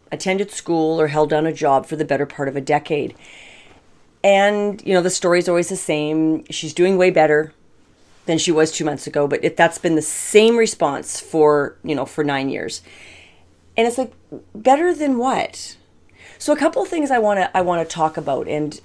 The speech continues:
and it's tough having to use this example 'cause they're people that are close to me in my life, but it's also,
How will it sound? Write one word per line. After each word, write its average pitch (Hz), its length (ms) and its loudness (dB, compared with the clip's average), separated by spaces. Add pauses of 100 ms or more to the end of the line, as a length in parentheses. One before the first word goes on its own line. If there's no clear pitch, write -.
(600)
and 190 100 2
it's 185 180 -2
tough - 440 0
having 202 300 -2
to 170 140 -8
use 190 180 -2
this 175 140 -6
example 165 640 -2 (360)
'cause 147 140 -4
they're 147 240 0 (360)
people 175 220 -4
that 135 120 -4
are 131 40 -6
close 156 360 -4
to 156 100 -8
me 156 80 0
in 143 80 -2
my 135 120 -2
life, 143 400 -6 (520)
but 190 100 6
it's 196 140 2
also, 220 680 2